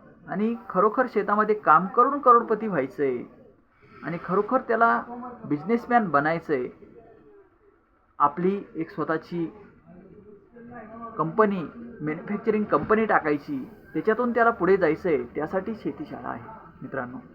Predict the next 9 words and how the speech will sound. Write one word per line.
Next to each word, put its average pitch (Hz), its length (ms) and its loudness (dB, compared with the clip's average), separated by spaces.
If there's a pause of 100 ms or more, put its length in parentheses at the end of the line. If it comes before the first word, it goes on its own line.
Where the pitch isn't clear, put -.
(720)
आणि 143 220 -10
शेती 165 220 -6
शाळेमधून 170 600 0 (300)
जर 156 100 0
समजा 151 360 -4
तुम्ही 143 180 -4
हे 143 140 -8
नॉलेज 127 420 -4
घेतलं, 139 440 -2